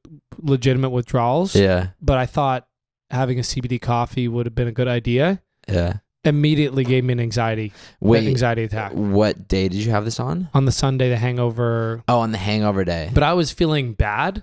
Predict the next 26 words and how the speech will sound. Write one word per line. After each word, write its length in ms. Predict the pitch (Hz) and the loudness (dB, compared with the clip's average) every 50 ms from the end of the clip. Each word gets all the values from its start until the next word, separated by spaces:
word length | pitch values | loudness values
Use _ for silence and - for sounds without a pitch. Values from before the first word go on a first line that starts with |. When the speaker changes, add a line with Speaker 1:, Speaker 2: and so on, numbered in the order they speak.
| - _ | -12 _
Speaker 2:
Yeah. 340 | - 95 95 95 90 85 87 | -4 -2 0 0 0 -2 -2
Speaker 1:
And 80 | 90 139 | -2 0
then 80 | 139 135 | 0 0
when 120 | 131 123 | 0 0
I 60 | 120 120 | 0 -2
drank 360 | 110 127 123 123 123 - - | -2 -2 -2 -2 -2 -2 -2
it, 120 | 147 147 127 | -2 0 0
I 60 | 127 | -2
went 160 | 123 127 120 | -2 -2 -2
to 100 | - 131 | -2 -4
feeling 440 | - - - 135 127 120 120 117 123 - _ _ _ _ _ _ _ _ _ _ - | -6 -4 -2 -2 -2 -2 -2 -6 -8 -12 _ _ _ _ _ _ _ _ _ _ -2
immediately 720 | 131 127 127 127 131 139 139 135 135 131 120 117 120 120 | -2 0 2 2 4 4 4 4 4 2 2 0 0 2
worse 480 | 117 117 117 104 104 104 - - - - _ _ _ - - - - | 2 2 2 2 0 0 -2 -6 -8 -8 _ _ _ -20 -20 -2 0
because 520 | - 143 - - 135 127 120 113 - - - - _ _ _ _ _ _ _ - | 0 2 4 4 2 2 2 0 -2 -4 -6 -10 _ _ _ _ _ _ _ 0
the 80 | 139 | 0
C 260 | 123 - - 160 151 147 | 2 2 2 2 4 4
B 120 | 143 151 | 4 4
D 200 | 143 151 143 135 120 - | 4 4 2 2 0 -2
coated 420 | - - 143 139 143 139 139 123 131 | 0 2 4 4 4 2 0 0 -2
my 120 | 131 127 | -2 0
whole 220 | 117 131 139 131 127 | 0 2 0 0 2
body 440 | 113 - 131 123 127 131 131 131 127 | 2 2 2 2 2 0 -2 -2 -4
in, 100 | 127 123 | -4 -6
like, 160 | 117 117 - - | -8 -10 -8 -8
this, 220 | - 113 - - | -10 -8 -6 -4
like, 200 | 135 120 117 - | -4 -4 -6 -8